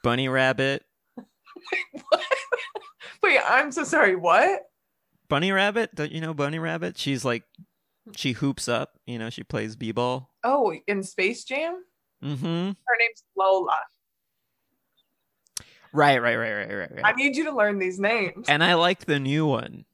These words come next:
Speaker 2: Oh my <laughs> God. I bet you like the new M and Ms too.
Speaker 1: Oh my gosh, the new M and M purple?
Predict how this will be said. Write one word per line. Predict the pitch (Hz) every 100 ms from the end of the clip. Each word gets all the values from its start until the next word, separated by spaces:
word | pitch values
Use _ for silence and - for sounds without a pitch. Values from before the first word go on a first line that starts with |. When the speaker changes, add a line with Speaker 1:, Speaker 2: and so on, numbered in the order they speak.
| _ _ _ _ _ _ -
Speaker 2:
Oh | 262 254 190 185
my | 160 -
<laughs> | -
God. | - - - - 349 - 349 - - - 349 - - - _ - -
I | 208
bet | 220 214
you |
like | 220 208
the | 214
new | 202 196
M | 190 190
and | 185 180
Ms | 180
too. | - 208 160 165 - _ _ _ _ _ _ - _ _ _ _ -
Speaker 1:
Oh | 147
my | 151 113
gosh, | 110 113 113 -
the | 113
new | 107
M | 110 123
and | 120
M | 120
purple? | 131 123 117 160 196 175